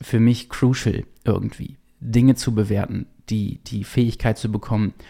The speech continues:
äh, ähm, Situationen in der Situation zu bewerten für sich und, äh, frei von Vorurteilen zu bleiben. Das muss man wirklich einfach mal hören. Das sind zwanzig Minuten, das kann man abends zum Einpennen hören, gelesen von David Nathan, geile Stimme.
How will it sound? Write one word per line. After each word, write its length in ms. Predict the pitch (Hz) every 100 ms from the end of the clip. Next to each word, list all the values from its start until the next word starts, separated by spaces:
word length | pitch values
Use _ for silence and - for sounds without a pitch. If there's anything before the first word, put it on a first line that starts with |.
| - - - -
äh, 300 | 110 98 104
ähm, 160 | 98 -
Situationen 840 | 117 117 113 104 - 117 123 110
in 280 | - 117 127
der 120 | 117
Situation 760 | 107 - 104 - 113 113 107 -
zu 200 | - 123
bewerten 480 | 98 92 101 - 101
für 160 | - 98
sich 380 | 98 92 - -
und, 360 | 90 92 - -
äh, 360 | 101 90 - 95 -
frei 420 | - - 104 95
von 320 | - 92 98
Vorurteilen 720 | - - 110 113 - 101 98
zu 180 | 98 101
bleiben. 340 | 98 98 101 - - - -
Das 120 | -
muss 160 | 147 170
man 160 | 160 131
wirklich 260 | 143 -
einfach 180 | 120 113
mal 100 | 110
hören. 100 | 107
Das 80 | 104
sind 120 | 147
zwanzig 380 | - 147 170 160
Minuten, 200 | 160 151
das 120 | 123
kann 100 | 127
man 80 | 123
abends 220 | 117 113
zum 100 | 117
Einpennen 400 | - 127 131 123
hören, 240 | 120 123
gelesen 360 | 127 113 117 110
von 120 | 117
David 280 | 110 104 104
Nathan, 400 | 107 110 113 113
geile 200 | 113 113
Stimme. 380 | - 113 113